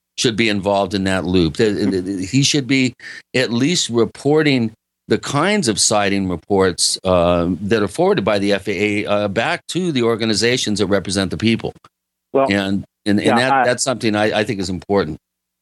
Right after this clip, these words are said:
Speaker 2: Yeah, uh, I disagree on this point. I don't think he's, that the F A A is forwarding reports or information. I think they're merely referring reporters, witnesses, say,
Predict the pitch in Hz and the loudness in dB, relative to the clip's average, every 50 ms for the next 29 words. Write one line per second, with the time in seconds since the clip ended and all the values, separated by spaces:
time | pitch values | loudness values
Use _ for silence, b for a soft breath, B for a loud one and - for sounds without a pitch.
0 | _ _ 131 127 117 104 - - 131 123 110 110 - - 123 139 139 123 139 131 | _ _ 0 0 0 0 0 0 0 2 2 0 0 0 -2 -2 -2 -4 -6 -6
1 | - 123 107 127 120 110 101 95 87 87 85 82 - _ - - 76 - - _ | -6 -4 -2 0 0 2 0 -2 -4 -8 -12 -14 -16 _ -6 -6 -6 -6 -10 _
2 | _ _ - - _ _ _ _ _ _ _ _ - 117 123 135 147 160 165 147 | _ _ -20 -20 _ _ _ _ _ _ _ _ -2 0 0 2 2 0 0 -2
3 | - 143 156 156 143 - 139 135 127 113 - - - _ _ _ _ _ _ _ | 0 2 2 2 2 2 2 2 2 2 -2 -6 -16 _ _ _ _ _ _ _
4 | _ _ _ - 147 - - 123 123 113 101 - 127 120 113 117 120 - 131 120 | _ _ _ -4 -4 -2 0 2 2 2 0 -2 0 0 2 2 2 2 2 2
5 | 113 113 113 104 95 - - - - - 127 123 117 117 113 110 107 107 104 101 | 2 2 2 2 0 -2 -4 -10 -4 0 0 2 2 2 2 2 2 0 -2 -4
6 | - - _ _ _ _ _ _ _ - 104 104 95 - - 135 117 117 117 110 | -8 -12 _ _ _ _ _ _ _ -4 -4 -4 -4 -2 0 2 2 4 2 0
7 | - 110 104 101 101 90 - - 98 87 92 107 110 113 - - 92 90 92 - | 0 0 0 0 0 -4 -4 -6 -4 -2 0 0 0 0 0 -2 -2 -2 -2 -6
8 | _ _ B B B B _ 107 104 98 - 131 120 107 - 117 101 98 104 107 | _ _ B B B B _ -2 -2 0 0 -2 -2 0 0 0 0 2 2 2
9 | 110 113 117 110 107 98 113 107 92 - - - 147 175 156 113 101 90 82 87 | 2 4 4 2 2 2 0 0 -2 -2 -2 0 0 2 2 0 0 -2 -4 -8
10 | 87 - _ _ _ _ _ _ _ _ _ _ _ _ _ _ - 113 - - | -10 -12 _ _ _ _ _ _ _ _ _ _ _ _ _ _ 0 0 0 2
11 | - - 135 - - 98 76 71 - - - _ _ _ _ _ _ _ _ _ | 0 0 0 2 2 0 -2 -4 -8 -18 -20 _ _ _ _ _ _ _ _ _
12 | - 131 - - 101 - - 90 76 - _ _ _ _ _ _ _ _ _ _ | 0 0 0 -2 -6 -6 -8 -12 -14 -14 _ _ _ _ _ _ _ _ _ _
13 | _ _ - 120 101 92 | _ _ 0 0 0 0